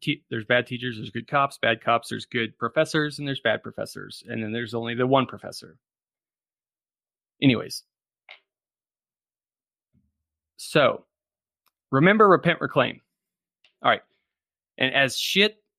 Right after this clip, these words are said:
just keeps, like, piling up, fucking seems like somebody, de-, like, the universe declared war on me, and which doesn't even describe it, or it's not accurate at all, because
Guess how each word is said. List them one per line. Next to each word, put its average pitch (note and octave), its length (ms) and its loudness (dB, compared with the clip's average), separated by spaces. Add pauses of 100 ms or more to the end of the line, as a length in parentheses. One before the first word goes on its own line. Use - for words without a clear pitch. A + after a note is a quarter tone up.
just C3 160 -14
keeps, - 340 -12
like, A2 220 -4 (280)
piling B2+ 360 0
up, B2 220 -2 (1120)
fucking C3+ 220 -8
seems C3+ 180 -6
like B2+ 80 -8
somebody, B2+ 280 -2
de-, A2+ 80 -12
like, A#2+ 160 0
the A#2 80 -12
universe B2+ 300 -2
declared A#2 300 -2
war A2 180 2
on F#2+ 80 -2
me, G#2 300 -6
and B2+ 400 2
which D3 180 -6
doesn't D3+ 240 2
even B2+ 300 0 (360)
describe B2 360 2
it, A#2 80 2
or - 20 -4
it's - 120 -6
not A2+ 120 -2
accurate A2 300 -2
at A2+ 60 2
all, A2+ 120 6
because G#2 340 -4